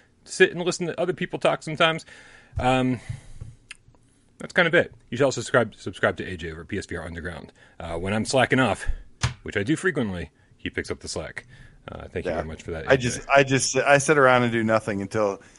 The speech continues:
Speaker 2: until he needs a break or something, and then I'm like, "All right, it's go time. It's my time to shine." <laughs>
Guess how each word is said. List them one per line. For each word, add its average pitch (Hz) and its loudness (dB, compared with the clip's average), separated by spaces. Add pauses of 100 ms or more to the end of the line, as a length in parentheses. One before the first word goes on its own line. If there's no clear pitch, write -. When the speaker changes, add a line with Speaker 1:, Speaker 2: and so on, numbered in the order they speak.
(260)
Speaker 2:
until 120 0
he 127 0
needs 120 0
a 101 -6
break 104 0
or 95 -8
something, 95 -6
and 98 -4
then 98 -2
I'm 98 -2
like, 95 -2
"All 143 6
right, 143 8
it's 127 -2
go 143 0
time. - 0 (300)
It's 156 -8
my 208 8
time 196 4
to 156 4
shine." 160 4 (100)
<laughs> 151 -4